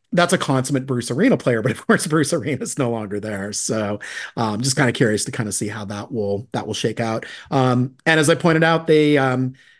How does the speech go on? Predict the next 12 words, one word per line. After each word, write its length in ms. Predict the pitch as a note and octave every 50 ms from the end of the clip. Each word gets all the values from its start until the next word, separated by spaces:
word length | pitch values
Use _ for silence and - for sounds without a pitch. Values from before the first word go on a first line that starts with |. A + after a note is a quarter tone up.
| _ _ -
they're 140 | - C3 B2
gonna 160 | D3 C#3 C3+
play 340 | C3+ - D3+ C#3+ C#3+ D3 C#3+
a 140 | C#3+ C#3
concacaf 440 | C3 - D#3+ D3+ C#3 - - D#3+ D3
Champions 380 | - - E3+ F3+ A#3+ G#3 - -
Cup. 300 | - - - - - - _ _ _ _
So 360 | - - - C#3+ C3 B2+ B2
Nick 260 | B2 B2+ C#3+ C#3 C3+ D3
Lima 200 | C#3 C3 C3+ C3+
will 160 | B2+ C3 C3
be 320 | C3 C3 C3 B2+ B2+ B2+